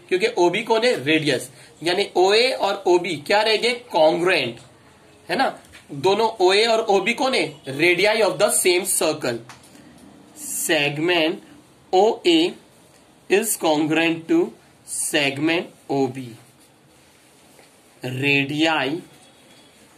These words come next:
of the same circle, radii of the same circle। पहला condition हो गया, पहला condition हो गया, पहली side लिया,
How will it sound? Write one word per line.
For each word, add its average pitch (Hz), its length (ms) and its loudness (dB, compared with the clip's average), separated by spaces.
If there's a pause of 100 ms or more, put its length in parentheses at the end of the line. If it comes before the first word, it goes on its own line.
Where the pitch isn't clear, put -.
(920)
of 143 220 0 (200)
the 147 240 -2 (1120)
same 143 460 -2 (1120)
circle, 120 520 -10 (420)
radii 151 340 2
of 147 140 -2
the 156 120 0
same 156 320 -2 (460)
circle। 131 380 -4 (480)
पहला 208 240 0
condition 175 440 0
हो 127 80 -2
गया, 123 120 -10 (920)
पहला 196 240 0
condition 175 420 0
हो 139 100 -2
गया, 127 220 -8 (120)
पहली 190 220 0
side 156 260 -2
लिया, 120 260 -8